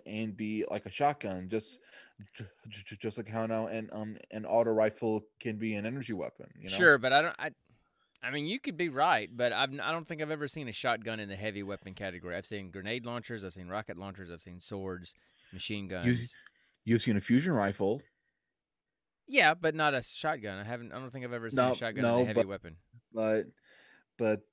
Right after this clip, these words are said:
Speaker 1: but that right there proves who's a non-traditional exotic weapons can,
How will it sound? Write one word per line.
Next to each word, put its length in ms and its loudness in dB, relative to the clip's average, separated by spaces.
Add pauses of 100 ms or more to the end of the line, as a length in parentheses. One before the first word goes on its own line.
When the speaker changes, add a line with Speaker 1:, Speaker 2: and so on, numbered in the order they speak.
Speaker 1:
but 120 -2
that 120 2
right 160 2
there 160 2
proves 560 -2
who's 300 -4
a 80 -4
non-traditional 840 -4
exotic 720 2
weapons 500 -6
can, 280 -10